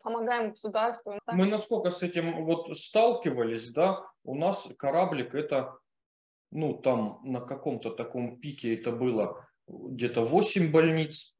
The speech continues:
Speaker 2: Разная необходима помощь постоянно. И получалось игрушки детские, да, казалось бы, что. Но как бы мы имеем право передать только новые в упаковках, там, с этикетками.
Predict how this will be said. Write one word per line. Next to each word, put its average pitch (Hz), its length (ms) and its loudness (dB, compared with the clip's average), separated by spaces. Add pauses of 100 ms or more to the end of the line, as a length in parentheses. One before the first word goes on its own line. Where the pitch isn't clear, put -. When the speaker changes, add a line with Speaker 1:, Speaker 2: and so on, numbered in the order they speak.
(140)
Speaker 2:
Разная 170 500 6
необходима 131 640 -2
помощь 208 480 0
постоянно. 101 800 -4
И 165 280 2 (140)
получалось 165 760 4 (100)
игрушки 113 800 -4 (160)
детские, 107 560 -8
да, 139 320 0 (180)
казалось 98 460 -6
бы, 101 140 -12
что. 190 460 -2 (140)
Но 175 280 2
как 123 240 0
бы 127 300 0 (1300)
мы 165 320 4
имеем 147 320 0
право 139 280 2
передать 131 520 0
только 135 300 -4
новые 127 400 2
в 123 60 0
упаковках, 120 640 -2
там, 107 180 -2
с - 100 -8
этикетками. 120 580 -4